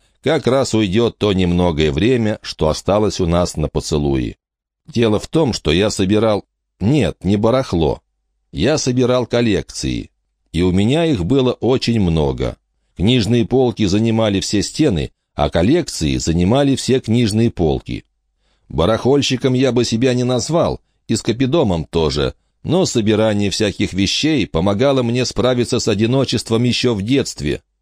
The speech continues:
Когда твоему лучшему другу семьдесят пять, и он твой дедушка, поневоле привыкаешь заниматься тем же, чем занимаются дедушки. У нас это были гаражные распродажи,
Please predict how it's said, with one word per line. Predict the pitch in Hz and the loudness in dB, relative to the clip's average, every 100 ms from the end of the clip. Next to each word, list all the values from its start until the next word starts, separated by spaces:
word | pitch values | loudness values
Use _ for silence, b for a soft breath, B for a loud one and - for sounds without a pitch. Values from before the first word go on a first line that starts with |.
| _ _ | _ _
Когда | - 82 95 101 | -4 0 0 0
твоему | 101 101 104 | 0 2 2
лучшему | 104 98 - 92 92 | 0 0 0 0 2
другу | 95 98 92 | 2 0 0
семьдесят | 87 92 87 85 - 82 | 0 0 0 0 -2 -4
пять, | - 139 135 _ _ _ | 0 0 0 _ _ _
и | 131 | -2
он | 95 196 | 0 0
твой | - 95 95 | 0 0 2
дедушка, | 87 160 104 87 - 71 | 2 2 0 -2 -2 -2
поневоле | - 82 95 185 160 85 | -2 -2 2 2 2 0
привыкаешь | - 82 85 85 80 80 71 | 0 0 0 0 0 0 0
заниматься | 82 82 80 78 - - | 0 0 0 -2 -4 -8
тем | - 107 107 | -2 -2 0
же, | 85 92 | 0 -2
чем | - 87 85 | 0 0 0
занимаются | 82 90 82 80 78 - 71 | 0 2 2 0 0 -2 -4
дедушки. | 69 73 65 65 - 60 - _ _ _ _ _ - | 0 -2 -2 -6 -6 -8 -8 _ _ _ _ _ -4
У | 82 | 0
нас | 92 165 160 - | 2 2 -2 -2
это | 135 131 123 | -2 0 0
были | 113 131 107 | 2 2 0
гаражные | 85 85 120 98 98 98 | 0 2 2 0 0 0
распродажи, | 98 - 92 78 73 64 62 | 0 -2 -2 0 0 0 -2